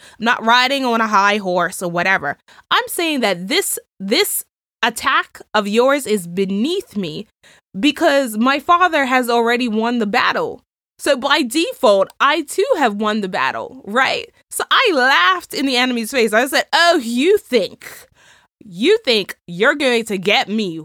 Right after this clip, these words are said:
Well, <laughs> ha, ha. This is about to be a teachable moment on the podcast. How about that? How do you like them apples?" So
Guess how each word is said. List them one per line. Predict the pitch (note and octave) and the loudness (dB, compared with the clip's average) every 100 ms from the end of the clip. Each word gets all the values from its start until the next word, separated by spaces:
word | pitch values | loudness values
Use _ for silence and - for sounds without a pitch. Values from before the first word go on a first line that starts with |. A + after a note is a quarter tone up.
| - | -12
Well, | F#3 G3+ G3+ A3 | -4 -2 0 -2
<laughs> | - - - | -6 -6 0
ha, | G#4 G4+ - _ _ _ _ _ _ _ _ _ _ _ _ _ | 2 2 -2 _ _ _ _ _ _ _ _ _ _ _ _ _
ha. | D#4+ F4+ D4 - _ _ _ _ _ - - - | 0 0 -4 -14 _ _ _ _ _ -20 -20 -18
This | E3+ B3 G#4 | -6 -2 0
is | G4 C#4+ | -2 0
about | B3+ B3 | 0 0
to | |
be | A3+ | -2
a | G#3+ | 0
teachable | C4+ A#3+ A#3+ | -2 -4 -4
moment | G#3+ F#3+ F#3 | -2 -4 -4
on | F3+ | -6
the | |
podcast. | F#3 E3+ D#3+ F3 C#3+ - | -4 -6 -4 -6 -6 -6
How | - C4 A#3 B3+ - F3+ | -6 0 2 2 0 -4
about | F3+ F#3 F3+ - | 0 2 0 -2
that? | G3 F3 D#3+ - - | -8 -4 -4 -4 -14
How | - A3+ A3+ | -4 0 0
do | G#3+ | -2
you | G3 | -2
like | E3 D#3+ | -4 -6
them | D#3+ | -10
apples?" | D3+ - - - - _ _ _ - _ _ | -10 -14 -20 -20 -20 _ _ _ -20 _ _
So | - C4+ A3+ | -6 -2 -2